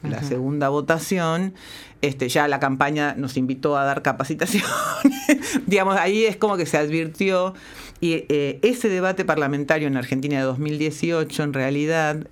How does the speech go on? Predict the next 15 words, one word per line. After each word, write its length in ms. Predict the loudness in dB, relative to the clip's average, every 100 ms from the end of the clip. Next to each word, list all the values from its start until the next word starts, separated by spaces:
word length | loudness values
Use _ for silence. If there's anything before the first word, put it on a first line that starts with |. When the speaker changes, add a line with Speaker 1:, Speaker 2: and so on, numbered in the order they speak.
| -6
Speaker 1:
eh, 280 | -2 -2 -4 -2
es 120 | 0
muy 160 | 2 0
interesante 600 | 0 0 0 -2 0 -2
para 260 | 0 0 2
ver 320 | 0 0 -4 -12 -20 -20 -20 -20 -6
cómo 280 | 0 2 2
se 140 | 2 0
articulan 640 | 0 -4 -2 0 2 0
estas 340 | -2 -2 -2 0
voces 440 | -2 -2 -4 -4 -6
en 180 | -4
toda 240 | 0 0 0
América 400 | 0 -2 -4 -4
Latina. 480 | -6 -6 -6 -8